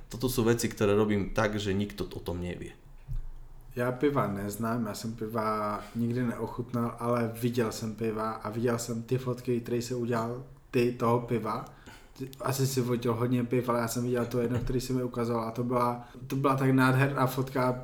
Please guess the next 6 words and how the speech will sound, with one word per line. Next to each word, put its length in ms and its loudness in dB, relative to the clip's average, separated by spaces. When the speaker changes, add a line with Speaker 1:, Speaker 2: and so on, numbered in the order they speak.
Speaker 2:
přitom 580 2
pivo 320 8
je 100 6
nudná, 420 2
jakoby, 300 -4
věc. 420 -6